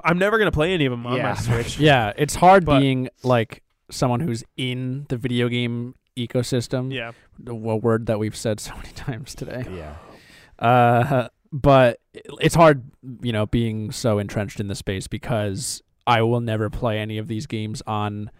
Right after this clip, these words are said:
Speaker 3: my Switch because I have a P S four and a P C, and also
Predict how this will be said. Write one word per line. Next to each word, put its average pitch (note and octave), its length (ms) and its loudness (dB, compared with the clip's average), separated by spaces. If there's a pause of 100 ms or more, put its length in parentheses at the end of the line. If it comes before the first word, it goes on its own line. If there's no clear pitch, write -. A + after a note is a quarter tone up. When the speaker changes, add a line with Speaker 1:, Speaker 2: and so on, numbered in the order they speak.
(720)
Speaker 3:
my G#2 160 -4
Switch C3 500 -4 (380)
because A#2+ 280 -2
I G#2+ 120 0
have G2 480 -6
a G#2 80 -6
P - 120 -8
S G#2+ 120 -6
four D#3 220 -2
and F#2+ 120 -8
a - 60 -10
P C3+ 160 -10
C, C#3+ 400 -4
and G#2+ 160 -6
also G#2+ 560 -2